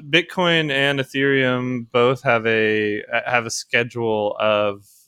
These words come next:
um, basically coins that are a reward that's given out, um, for, to the miners. Where, and, and right now, Bitcoin's reward program is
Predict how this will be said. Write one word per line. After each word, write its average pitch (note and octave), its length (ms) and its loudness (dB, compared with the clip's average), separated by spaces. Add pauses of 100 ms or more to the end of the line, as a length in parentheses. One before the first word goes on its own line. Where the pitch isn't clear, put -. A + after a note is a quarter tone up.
(120)
um, F#2+ 600 -2 (220)
basically A#2 300 0
coins A2+ 640 -2
that G#2 180 2
are G2 380 2 (400)
a A#2+ 60 4
reward A2 600 4
that's G2 220 0
given G2+ 320 0
out, F#2+ 360 2 (140)
um, F#2 560 -2
for, - 200 -12
to - 180 -4
the G#2 60 -2
miners. A2 560 0
Where, A2 240 2
and, G#2+ 320 2
and G#2+ 120 -2
right B2 180 2
now, A#2 140 4
Bitcoin's A2 720 0
reward G#2 540 0
program F#2+ 640 -2 (560)
is F#2+ 480 -4